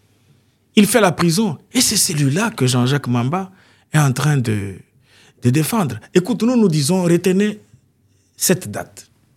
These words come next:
Le fait pour nos frères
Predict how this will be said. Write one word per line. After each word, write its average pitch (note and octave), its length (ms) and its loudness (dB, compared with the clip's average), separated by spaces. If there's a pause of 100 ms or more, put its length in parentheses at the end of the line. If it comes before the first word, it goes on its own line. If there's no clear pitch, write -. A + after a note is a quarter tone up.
(1120)
Le F3 160 4
fait B3+ 640 -2 (580)
pour G#3 500 2
nos C3+ 180 2
frères A2 600 -2